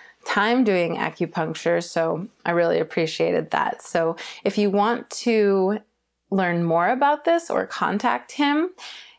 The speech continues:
you can contact him at aaron at bodyrealms dot com. And also his website is bodyrealms dot com, B O D Y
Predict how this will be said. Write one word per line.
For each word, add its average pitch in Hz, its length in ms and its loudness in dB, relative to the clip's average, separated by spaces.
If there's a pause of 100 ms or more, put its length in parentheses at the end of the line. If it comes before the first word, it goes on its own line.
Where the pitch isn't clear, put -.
you 196 260 2
can 185 320 0
contact 190 460 -2
him 180 180 -2
at 160 320 -2 (160)
aaron 196 440 2
at 170 320 -4
bodyrealms 170 800 0
dot - 280 0
com. 180 520 0
And 170 120 -2
also 170 260 -2
his 170 220 -2
website 170 760 -2
is 165 300 -2
bodyrealms 160 840 -2
dot 160 240 -2
com, 170 500 -2 (440)
B 233 300 2
O 190 260 2
D 185 360 0
Y 190 600 2